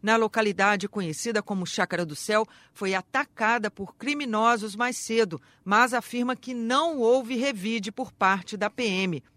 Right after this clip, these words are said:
O policiamento foi reforçado no local. Familiares contaram que o rapaz treinava futebol no Olaria Atlético Clube, time da Série B do Campeonato Carioca, que suspendeu as atividades nesta sexta-feira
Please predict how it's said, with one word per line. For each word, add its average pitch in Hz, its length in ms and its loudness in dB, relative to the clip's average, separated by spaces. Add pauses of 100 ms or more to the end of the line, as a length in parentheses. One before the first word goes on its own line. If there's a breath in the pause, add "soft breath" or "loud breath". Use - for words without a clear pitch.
O 175 80 -6
policiamento 202 720 0 (220 soft breath)
foi 180 200 0
reforçado 226 840 0
no 202 100 -4
local. 147 440 -2 (280 soft breath)
Familiares 220 800 4
contaram 220 600 0
que 202 100 -14
o 208 60 -2
rapaz 196 400 -2
treinava 180 500 -2
futebol 226 640 -4
no 233 120 -2
Olaria 233 600 0
Atlético 208 560 -4 (140)
Clube, 240 400 -4 (260 soft breath)
time 269 300 -2
da 254 140 -2
Série 254 280 -4
B 233 300 0
do 233 120 -6
Campeonato 185 600 -6
Carioca, 214 560 2 (220 soft breath)
que 247 120 0
suspendeu 233 720 2
as 220 140 0
atividades 202 840 -2
nesta 202 460 -4
sexta-feira 214 800 -2